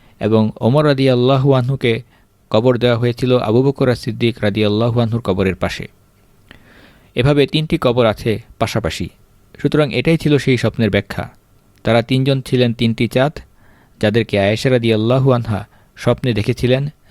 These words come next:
যে একে একে তিনটি চাঁদ নেমে এসেছে তার ঘরে। আয়েশা রাদিয়াল্লাহু আনহা বলেন, "আমার ঘরে আল্লাহ রাসূল এবং আমার পিতা আবু বকরকে সমাহিত করা হয়। তখন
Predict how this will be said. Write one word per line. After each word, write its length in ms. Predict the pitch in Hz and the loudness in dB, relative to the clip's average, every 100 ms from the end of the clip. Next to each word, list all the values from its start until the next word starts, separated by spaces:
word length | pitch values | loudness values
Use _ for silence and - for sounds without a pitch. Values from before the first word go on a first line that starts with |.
| 110 | -8
যে 260 | 107 107 | 0 2
একে 360 | 101 110 113 131 | 2 -2 0 -2
একে 300 | 117 113 110 - _ _ - | 0 -4 -4 -10 _ _ -6
তিনটি 260 | 135 120 | -4 -4
চাঁদ 320 | - 117 117 | -2 -2 0
নেমে 260 | 101 101 104 | 0 2 0
এসেছে 320 | 101 120 143 | 0 -4 -4
তার 260 | - 90 92 | -2 -2 -2
ঘরে। 240 | - 85 - _ _ - - - - - - - - - | -6 -8 -8 _ _ -20 -20 -20 -20 -20 -20 -20 -20 -8
আয়েশা 340 | 107 160 180 165 | -4 -2 2 2
রাদিয়াল্লাহু 540 | 151 147 147 160 160 | 2 2 2 2 2
আনহা 200 | 156 156 | 2 4
বলেন, 340 | 143 143 104 - _ - _ _ | 4 2 0 -8 _ -20 _ _
"আমার 220 | 123 156 | 0 2
ঘরে 260 | 147 143 143 | 2 2 2
আল্লাহ 200 | 123 127 | 2 2
রাসূল 360 | 123 - 156 | 2 4 4
এবং 160 | 120 117 | 4 2
আমার 160 | 117 120 | 2 2
পিতা 240 | 131 123 | 0 2
আবু 160 | 117 123 | 2 2
বকরকে 300 | 143 139 117 | 0 -2 -2
সমাহিত 360 | 107 107 104 | 0 0 0
করা 180 | 104 98 | -2 -2
হয়। 260 | 87 80 - _ - _ _ _ _ - - - - - | -2 -6 -6 _ -20 _ _ _ _ -20 -20 -20 -8 -2
তখন 360 | 143 170 160 | 2 2 0